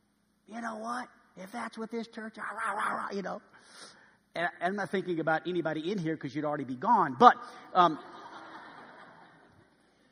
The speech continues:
you know, is that all it takes just to be ignored to set you off? Is that, is that the level you're at? Just ignore me and I am all over it. Or, or what about this one? When you're insulted.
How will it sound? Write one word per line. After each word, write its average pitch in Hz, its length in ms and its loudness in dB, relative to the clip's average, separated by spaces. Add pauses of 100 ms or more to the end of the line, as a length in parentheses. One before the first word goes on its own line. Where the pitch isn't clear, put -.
(120)
you 220 100 -4
know, 226 120 0
is 180 120 -4
that 302 120 0
all 349 180 -2
it 349 100 -6
takes 254 260 -8
just - 220 -10
to 226 60 -8
be 208 180 -6
ignored 156 520 -6
to 143 60 -10
set 165 340 -10
you 160 120 -4
off? 165 220 -8
Is 139 120 -12
that, 226 260 -6 (560)
is 135 160 -12
that 220 280 -4
the 190 80 -4
level 185 280 -2
you're 170 220 -2
at? 113 160 -8
Just 175 220 -10
ignore 151 440 -2
me 226 300 -4
and 139 360 -6
I 170 360 0
am 123 260 -8 (500)
all 127 220 -4
over 98 260 -20
it. 64 80 -20 (1400)
Or, - 100 -8
or 233 100 -4
what 370 160 -6
about 185 240 -6
this 170 220 -8
one? 117 160 -10
When 175 180 -2
you're 175 140 0
insulted. - 520 -6